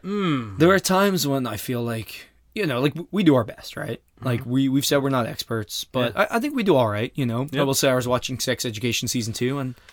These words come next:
Speaker 2: I could solve all these problems before they even brought up what the issues were.
Speaker 1: Yeah.
Speaker 2: But sometimes, like, I'm, I'm just not qualified, like, or we need more information, right? Like, is this, like
Speaker 1: Is this a red flag?
Speaker 2: It's <laughs>
Speaker 1: Is making up two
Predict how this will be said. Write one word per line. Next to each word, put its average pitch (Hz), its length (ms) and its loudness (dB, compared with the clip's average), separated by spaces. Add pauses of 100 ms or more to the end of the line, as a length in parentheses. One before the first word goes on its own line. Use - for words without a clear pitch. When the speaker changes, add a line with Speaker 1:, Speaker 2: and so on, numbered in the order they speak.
(300)
Speaker 2:
I 208 140 2
could - 180 2
solve 127 200 4
all 120 120 2
these 120 120 0
problems 123 340 0
before 139 300 -6
they 170 120 -2
even 127 180 -4
brought 123 220 -2
up 123 120 -4
what 123 120 -6
the 123 120 -4
issues 113 280 -4
were. 123 240 0
Speaker 1:
Yeah. 175 140 -4 (760)
Speaker 2:
But 139 100 -10
sometimes, 208 480 0
like, 135 180 0
I'm, 110 200 -10
I'm 117 80 -12
just 131 180 -6
not 214 240 -6
qualified, 113 560 -6
like, 117 200 -12 (140)
or 160 220 2
we 170 140 2
need 180 140 2
more 156 180 4
information, 117 560 -2 (240)
right? 131 300 -8
Like, 123 220 -6
is 139 180 -2
this, 165 300 0
like - 280 -8 (340)
Speaker 1:
Is 208 200 -6
this 185 200 -8
a 135 60 -14
red 127 240 -6
flag? 107 220 -6
Speaker 2:
It's - 280 -4
<laughs> - 80 -16
Speaker 1:
Is 175 300 0 (320)
making 175 580 -4
up 123 360 -6 (440)
two 170 560 -2